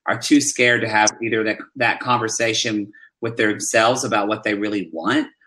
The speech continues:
or with other people that are, that are not respecting their boundaries. Like,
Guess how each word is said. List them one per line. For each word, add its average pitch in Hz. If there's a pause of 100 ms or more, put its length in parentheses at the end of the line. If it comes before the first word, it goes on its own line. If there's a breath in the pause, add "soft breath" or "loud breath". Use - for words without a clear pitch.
(180)
or 135
with 127
other 120
people 117
that 107
are, 98 (460)
that 110
are 104
not 101
respecting 92
their 87
boundaries. 78
Like, 104